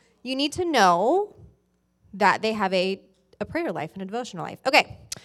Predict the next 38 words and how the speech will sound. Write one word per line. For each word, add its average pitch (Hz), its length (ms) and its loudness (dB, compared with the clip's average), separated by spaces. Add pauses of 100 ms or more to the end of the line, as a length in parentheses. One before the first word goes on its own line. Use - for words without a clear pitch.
(720)
This - 180 -6
next 320 240 2
one 381 140 2
you 339 120 -2
probably 302 520 2
might 247 220 -2
not 240 320 0
expect. - 680 -4 (260)
But 233 120 2
again, 233 260 0
these 196 160 -4
are 359 80 -2
mine. 285 380 -4 (380)
But 220 180 0
I 220 40 2
do 220 160 -6
think 240 160 -10
it's 233 140 -10
important, 214 500 -8 (120)
okay? 185 260 -8
It's 180 220 -12
actually 185 320 -4
very, 214 260 -8
very, 202 320 -4
very, 196 300 -8
very, 180 260 -10
very, 170 240 -6
very 165 240 -6
important 320 680 -6 (100)
because, 247 640 -2
yet 175 180 -2
again, 202 480 -4 (380)
dating, 185 580 -2 (280)
the 214 60 -2
purpose 202 360 -2
is 208 120 -10
marriage, 170 540 -10
okay? 180 340 -12